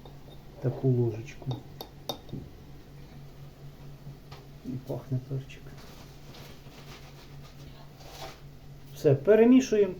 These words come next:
потім покриваємо майонезом, перемішуємо і ставимо в холодне місце, в холодильник. Так, в принципі,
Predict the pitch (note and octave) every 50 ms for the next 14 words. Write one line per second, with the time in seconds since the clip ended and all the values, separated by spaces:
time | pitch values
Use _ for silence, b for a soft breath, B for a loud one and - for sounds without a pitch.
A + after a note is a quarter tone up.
0 | - - - - - - - - - - - - - - - - - - - F#3
1 | F3+ - E3 D#3 C3+ E3 D#3 - D#3+ E3+ D#3+ D#3+ D#3+ D3+ D3 C#3+ C#3+ C#3+ C#3+ C#3+
2 | C#3+ D3 D3+ E3+ F#3+ F#3 D#3+ D3+ D3+ D3 C#3 C#3 - - - - - - - -
3 | - - - - - - - C#3+ D3 D#3+ E3+ F#3+ F#3+ - - - E3 D3+ D3 C#3+
4 | C3 A#2+ A#2+ B2 - - E3 D#3 D#3 D3 C#3 C3+ C3+ C3 A#2 - - - - -
5 | - - - - - - - - - - - - - - - - - - D#3+ D#3
6 | D#3 E3 D3+ C3+ D3 D#3 F3 F#3 E3+ - - - C#3+ B2+ - - D3+ C#3 C#3+ C3+
7 | B2+ C3 B2+ A#2 A2+ A#2 A#2 A2+ - - - - - - - - - - - -
8 | - - - - - - - - - - - - - - - - - - - -
9 | - - - - - - - - - - - - - - - - - - _ -
10 | - - - - - - - D#3+ - E3 D3 C3 - - - - G3 G#3 A3+ A3+
11 | A3 G#3+ G#3 - - F#3 F3 E3 -